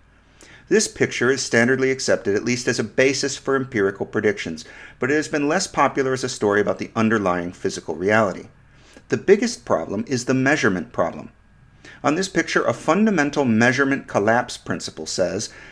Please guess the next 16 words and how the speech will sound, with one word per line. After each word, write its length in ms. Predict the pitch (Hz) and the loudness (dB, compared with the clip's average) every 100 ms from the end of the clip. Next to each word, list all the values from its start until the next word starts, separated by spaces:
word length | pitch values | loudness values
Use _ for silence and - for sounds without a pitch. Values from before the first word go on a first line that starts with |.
| - - - | -20 -14 -4
that 160 | - | -4
collapses 580 | - 127 143 190 - 196 | -2 2 2 2 0 -2
happen 440 | 135 98 95 113 117 - | 2 0 2 -2 -2 -2
when 220 | 107 143 | 2 2
and 100 | 175 | 2
only 240 | 120 117 123 | 2 2 2
when 180 | 95 | 0
a 60 | 95 | -2
measurement 480 | 104 104 104 104 104 | 0 -2 -2 -4 -6
occurs. 560 | - 180 117 - - - - - - - - | -6 -2 -2 -4 -10 -14 -20 -20 -20 -20 -4
But 100 | 139 | 0
on 120 | 165 | 0
the 60 | 156 | -2
face 360 | - 226 226 - | -2 0 2 0
of 140 | 92 | -2
it, 180 | 90 | -4